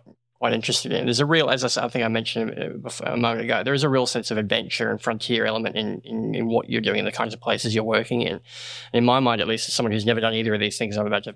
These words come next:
to re-, reference, but that there are parallels to things like space exploration in terms of, you know, how remote you are, you know, the isolation, the, the, the, the completely different life and the kinds of, um, science and, and, and opportunities to learn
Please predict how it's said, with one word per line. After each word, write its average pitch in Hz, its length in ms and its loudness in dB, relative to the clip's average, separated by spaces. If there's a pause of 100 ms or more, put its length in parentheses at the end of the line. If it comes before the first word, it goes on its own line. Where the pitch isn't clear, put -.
(100)
to 120 100 -8
re-, 117 220 2
reference, 120 340 -4
but - 160 -4
that 123 140 0 (280)
there 131 120 4
are 123 60 2
parallels 117 480 0
to 117 80 -4
things 110 140 -2
like 110 120 0
space 117 320 -2
exploration 117 640 -2
in 104 80 -4
terms 110 280 0
of, 107 160 -4
you 113 120 0
know, 101 80 -2
how 120 140 2
remote 110 400 0
you 113 220 0
are, 107 380 0
you 113 240 -4
know, 113 120 -4
the 107 120 -2
isolation, 110 880 0
the, 101 140 0
the, 107 160 -6
the, 117 180 -12 (280)
the 135 120 -4
completely 117 460 -2
different 113 280 -2
life 110 380 2
and 113 100 2
the 110 80 2
kinds 113 300 0
of, - 140 -8 (400)
um, 107 320 0
science 117 520 2
and, 104 220 0
and, 104 260 -2 (360)
and 113 100 -4
opportunities 117 440 0
to 113 120 -2
learn 113 420 2